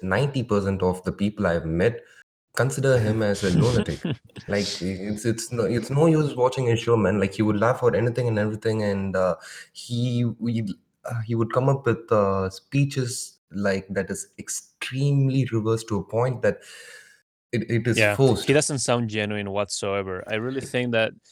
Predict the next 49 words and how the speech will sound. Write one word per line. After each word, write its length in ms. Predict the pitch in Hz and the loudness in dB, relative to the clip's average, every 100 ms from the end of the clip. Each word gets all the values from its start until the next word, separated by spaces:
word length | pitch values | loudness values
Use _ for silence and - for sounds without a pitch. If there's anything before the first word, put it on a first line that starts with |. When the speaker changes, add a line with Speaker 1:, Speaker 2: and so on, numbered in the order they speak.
| _ _ | _ _
Speaker 3:
Jimmy 300 | 110 110 127 | -4 -2 4
Speaker 1:
Yeah, 60 | 139 | 6
Speaker 3:
Fallon 400 | 107 120 123 113 | 6 4 2 0
is 120 | 95 | -2
Speaker 1:
exactly. 0 | |
Speaker 3:
one 140 | 110 | -4
of 60 | 107 | -6
the 80 | 104 | -4
ones 160 | 107 | -4
that 100 | 104 | -2
sounds 540 | 104 110 104 101 98 - | -2 -2 -2 -2 -6 -8
the 140 | 104 | -6
least 340 | 101 117 113 - | -4 -2 -2 -2
genuine. 380 | 110 104 92 95 | -2 -2 -6 -10
It, 160 | 101 - 107 | -10 -10 -8
every, 220 | 113 123 - | -4 -4 -2
every 240 | 135 147 | -2 -2
interviewer 440 | 143 131 120 117 117 | -10 -10 -8 -4 -2
that 160 | 113 - | -2 -4
he 120 | - | -6
brings, 640 | 110 95 98 101 151 - - _ _ _ - _ _ | -8 -4 -4 -4 -6 -10 -12 _ _ _ -20 _ _
it 140 | 127 117 | -4 -4
sounds, 380 | - 117 113 - | 0 0 0 -4
I 60 | 110 | -6
mean, 140 | 104 | -4
it 100 | 104 | 0
is 180 | 117 - | 0 -2
marketing, 560 | 107 104 117 98 - - | -2 -2 -2 -8 -16 -14
right? 260 | 85 95 - _ _ _ | -10 -10 -12 _ _ _
You, 220 | 110 117 - - | -4 -4 -4 -12
in 160 | 110 | -8
these 180 | 107 123 | -2 -2
talk 200 | - 117 | 2 0
shows, 280 | - 117 110 | 2 2 2
when 180 | 101 98 | 0 -2
they 120 | 110 | -2
bring 340 | 104 107 107 | 0 -2 -2
guests, 380 | 98 101 101 - | 0 0 0 -4
Speaker 1:
Mm-hmm. 100 | 98 | -8
Speaker 3:
a 80 | 104 | -6
lot 140 | 95 110 | -2 -2
of 80 | |
the 80 | 101 | -2
time 260 | 92 104 98 | -6 -6 -6
is 160 | 95 - - | -6 -8 -8
to 140 | 95 | -10
market 400 | 90 95 - 98 | -2 -2 -2 -8
the 80 | 92 | -6
movie. 420 | 104 147 98 87 | -2 -2 -2 -8